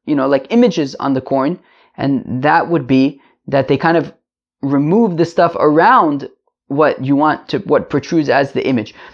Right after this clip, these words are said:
So that would not be considered writing. If you kind of remove everything around what you want to emerge, that is not considered writing. But if you etch out what you want to write, so then that would be considered writing, right? So hadachak tochis, hadachak yirechis, right? So if you kind of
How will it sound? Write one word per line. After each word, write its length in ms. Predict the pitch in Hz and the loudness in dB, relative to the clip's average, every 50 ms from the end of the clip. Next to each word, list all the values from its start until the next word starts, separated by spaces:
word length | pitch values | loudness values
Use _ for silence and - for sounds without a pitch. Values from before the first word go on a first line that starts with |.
| - _ _ | -20 _ _
So 360 | - - 160 147 139 - - - | -2 2 2 2 2 0 -6 -6
that 300 | - 131 160 208 220 202 | -4 0 2 2 2 2
would 120 | 180 190 165 | 2 0 2
not 240 | 180 185 185 185 - | 2 2 2 2 0
be 80 | 147 | -4
considered 440 | 139 - 139 135 - 135 135 135 127 | -4 -4 -6 -4 -2 -2 -2 -2 -2
writing. 340 | 127 131 117 113 110 110 - | 0 0 0 0 -2 -4 -8
If 140 | - - - | -10 -10 -8
you 60 | 131 | -6
kind 180 | - 147 143 | -4 -2 -2
of 140 | 139 123 - | -2 -4 -4
remove 320 | - 123 127 143 160 165 143 | -4 -2 0 0 0 0 0
everything 400 | 127 143 147 151 143 - 135 - | 0 0 0 -2 -2 -2 -4 -4
around 580 | - 131 131 135 143 156 160 151 147 139 131 127 | -4 -2 0 0 2 4 4 2 2 0 -2 -2
what 140 | 131 - - | -2 -2 0
you 80 | 131 | 0
want 200 | 135 131 127 123 - | 0 0 0 -2 -2
to 60 | - | -2
emerge, 380 | - 135 135 127 107 104 - - | -2 0 0 0 0 -2 -2 -2
that 180 | 151 147 117 | -2 -2 -2
is 140 | 98 135 131 | -2 -2 0
not 260 | 143 143 131 - - | 0 0 0 0 -2
considered 400 | - 123 117 - 120 131 123 117 | -6 -8 -6 -4 -4 -4 -4 -2
writing. 240 | 123 110 107 107 117 | -2 -2 -4 -4 -6
But 120 | - 120 | -6 -6
if 100 | 123 120 | -4 -4
you 120 | - 131 - - | -4 -4 -2 0
etch 200 | 170 175 175 - - | -2 -2 -2 -4 0
out 340 | 101 170 208 196 - - - | 2 2 4 2 2 -2 -4
what 180 | 135 156 131 - | -2 -2 -2 0
you 80 | 135 | 0
want 240 | 131 131 139 98 - | 0 0 -2 -2 -4
to 80 | - 143 | -4 -2
write, 320 | 127 123 117 131 - - _ _ _ _ _ | 0 0 0 0 -2 -6 _ _ _ _ _
so 140 | _ - - | _ -2 0
then 100 | 147 147 | 0 2
that 160 | 147 139 131 139 | 2 2 2 4
would 280 | 156 180 170 156 139 | 4 4 4 4 2
be 160 | - 135 135 | 2 -2 -2
considered 560 | 131 - 127 127 - - 139 135 131 123 135 - - - - - _ _ _ - | 0 -2 -6 -4 -2 -2 0 2 2 0 -2 -4 -14 -20 -20 -20 _ _ _ -6
writing, 400 | - 127 135 123 117 110 - - _ _ _ _ _ _ _ _ - | -2 2 2 2 2 0 -4 -8 _ _ _ _ _ _ _ _ -4
right? 240 | - 117 127 135 135 | 0 0 0 0 0
So 100 | - 143 | 0 2
hadachak 500 | 156 185 196 190 190 - 175 151 - - | 2 2 2 2 0 0 0 -2 0 0
tochis, 480 | - 190 214 220 220 - - - - - - - _ - | 2 2 2 2 2 0 -2 -2 -4 -10 -20 -20 _ -2
hadachak 420 | - 165 175 165 165 - 165 147 | 0 0 0 0 0 -2 -2 -2
yirechis, 520 | - 147 139 135 123 117 - - 120 - - | 0 0 2 2 2 2 0 -6 -10 -4 -2
right? 140 | 135 131 - | -2 -2 -2
So 80 | - | -4
if 260 | - - 190 208 196 208 - - - _ _ - | 0 2 2 2 2 0 -10 -20 -20 _ _ -8
you 180 | - 139 151 156 | -4 -2 -2 0
kind 200 | - 185 175 170 | 2 2 2 2
of 100 | 151 | 0